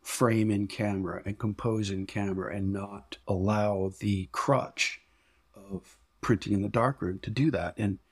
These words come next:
that aesthetic stayed with me forever. Even when I was doing digital photography, I was always composing in frame, and very rarely would I crop and post, just because that was, you know,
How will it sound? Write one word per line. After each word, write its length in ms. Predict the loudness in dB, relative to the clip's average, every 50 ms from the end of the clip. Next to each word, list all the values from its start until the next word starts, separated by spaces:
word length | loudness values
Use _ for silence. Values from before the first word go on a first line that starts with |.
| _ _ _ _ _ _ -2
that 300 | 4 8 10 10 12 10
aesthetic 680 | 10 8 6 6 6 4 4 2 2 0 -2 -4 -4 0
stayed 520 | 4 6 6 8 8 6 4 4 4 2
with 240 | 2 0 0 0 0
me 300 | -2 -4 -4 -6 -10 -14 _ _ _ _ _ _ _ _ _ _ _ _ _ _ _
forever. 680 | -12 -8 -8 -8 -4 -2 -2 -2 -2 -2 -6 -8 -8 -4 0
Even 280 | 0 2 2 2 2 2
when 120 | 4 2
I 80 | 2 2
was 160 | 0 0 0
doing 440 | 2 2 2 4 2 2 0 0 0 0
digital 340 | 0 2 2 2 0 0
photography, 800 | -2 -4 -6 -4 -4 -4 -4 -4 -4 -6 -8 -8 -8 -8 -8 -10 -14 _ _ _ _ _ _ _ -8
I 80 | -6 -4
was 140 | -4 -2 0
always 400 | 2 2 4 4 4 2 2 2
composing 560 | 2 2 2 2 0 0 0 2 2 2 2
in 160 | 2 0 0
frame, 400 | -2 -4 -4 -2 -2 -2 -2 -2
and 200 | -4 -4 -4 -2
very 300 | -2 0 2 2 2 0
rarely 600 | -2 -2 -4 -2 -2 -2 -2 -2 -4 -4 -6 -6
would 180 | -6 -6 -6 -6
I 240 | -6 -6 -8 -10 -14 -18 _ _ _ _ _ _ _ _ _ -2
crop 440 | 2 4 6 6 6 4 0 -6 -12
and 160 | -12 -12 -8
post, 500 | -4 -4 -4 -4 -4 -6 -10 -10 -10 -12 _ _ _ _ _ _ _ _ _ _ _
just 220 | 0 0 0 0 0
because 340 | -2 -2 0 0 0 0
that 140 | 0 -2 -4
was, 180 | -6 -6 -4 -4
you 180 | -4 -4 -6 -10 -20 _ _ _ _ _ -4
know, 260 | -2 -2 -2 -4 -8